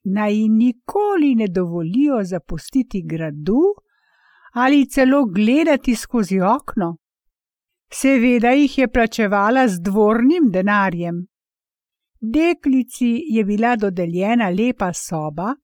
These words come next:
in vse, kar se ji je zahotelo, le iz gradu ni smela. Dvorne dame so bile dobro plačane in imele so veliko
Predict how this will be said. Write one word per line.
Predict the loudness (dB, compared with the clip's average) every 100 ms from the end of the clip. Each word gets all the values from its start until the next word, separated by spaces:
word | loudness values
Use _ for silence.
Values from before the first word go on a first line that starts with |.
| _ _ _ _ _
in | 2 4 2
vse, | -4 -6 -4 -4 -6 _
kar | -2 -2 -2
se | -2
ji | 0 0 0
je | -2
zahotelo, | -2 -6 -6 -10 -8 -8 -6 -8 -8 -10 _ _ _ _ _ -4
le | 0 2 0
iz | 0 -2
gradu | -2 -2 -4 -4
ni | -6
smela. | -8 -8 -6 -6 -8 -10 -16 _ _ _ _ _ _ _ -8
Dvorne | 0 2 2 2 0
dame | -2 -2 0 -2 -4
so | -8
bile | -8 -8 -8
dobro | -8 -6 -4 -4 -4 -2
plačane | -2 -2 -4 -4 -2 -2 -6 _ _ _ _ _
in | 2 4
imele | 6 6 4 2 0
so | 0 2
veliko | 2 2 2 0